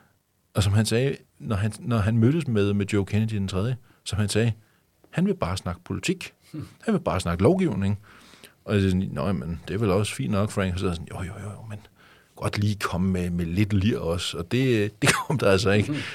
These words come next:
Speaker 1: Så han, når han, når han spiste, øh, frokoster med, med Joe den tredje.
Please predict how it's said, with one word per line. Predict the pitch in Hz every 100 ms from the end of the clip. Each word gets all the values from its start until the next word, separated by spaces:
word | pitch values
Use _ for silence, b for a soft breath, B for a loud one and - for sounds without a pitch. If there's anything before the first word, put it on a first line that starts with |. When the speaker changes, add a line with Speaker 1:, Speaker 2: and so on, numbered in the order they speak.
| B
Speaker 1:
Så | 113
han, | 123 104
når | 101
han, | 95 104
når | 107
han | 101
spiste, | 98 107 101 - 101
øh, | 92
frokoster | 98 120 104 98
med, | 98 95 95
med | 95 92
Joe | 92 95
den |
tredje. | 92 90 98